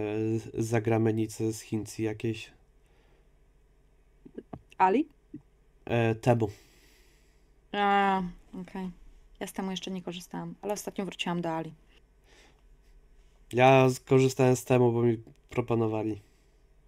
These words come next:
Speaker 1: I zamówiłem handout swoim graczom stolikowym.
Speaker 2: Kupiłam sobie, y,
Speaker 1: Serwetką.
Speaker 2: zablokowanie kwad-, nie, to jest do blokowania kwadratów.
Speaker 1: Na serwetki?
Speaker 2: Nie, to będzie torebka.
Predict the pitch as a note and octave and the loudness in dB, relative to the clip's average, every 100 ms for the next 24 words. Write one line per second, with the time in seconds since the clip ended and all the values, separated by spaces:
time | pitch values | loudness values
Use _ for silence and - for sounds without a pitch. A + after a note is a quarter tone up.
0 | _ _ _ - - - - A#2+ C3 C#3+ | _ _ _ -20 -20 -14 -4 4 6 10
1 | E3+ E3 A3 A#3 A3+ - F#3 E3+ D3 C3 | 10 12 12 12 10 10 10 10 10 8
2 | B2+ A2+ A2 - - - A#2+ A#2 A#2 A2 | 6 4 -2 -10 -4 2 4 6 4 4
3 | G#2 - - - _ _ - G3+ - G3 | -2 -16 -20 -20 _ _ -18 -18 -10 -10
4 | F#3+ F#3 F3+ - F3 F3 - - - F3+ | -10 -12 -16 -10 -8 -8 -10 -12 -8 -4
5 | - - - - - - _ - _ _ | -4 -4 -16 -20 -20 -20 _ -20 _ _
6 | _ - - E3+ A3 G#3+ A#2+ A2 F#3 - | _ -6 2 8 8 8 2 0 -4 -12
7 | - G3+ _ - _ - _ - C#4+ D4+ | -14 -14 _ -20 _ -20 _ -2 2 6
8 | C4+ A#3+ A3 A3 A3+ A3 A#3 A3 G#3+ - | 6 4 -2 0 0 0 0 0 -2 -4
9 | G3 G3 F3+ F3+ F3+ - - - _ _ | 0 0 0 -4 -12 -18 -20 -20 _ _
10 | _ _ _ - B2 G3 A3+ F3+ - A2 | _ _ _ 0 6 8 10 8 4 -8
11 | - _ _ _ _ _ _ _ _ _ | -8 _ _ _ _ _ _ _ _ _
12 | _ _ B3 C4 B3+ A3+ A3+ A#3 A#3 A3+ | _ _ 0 4 4 4 2 0 0 0
13 | G#3 - F#3 | 0 -2 -10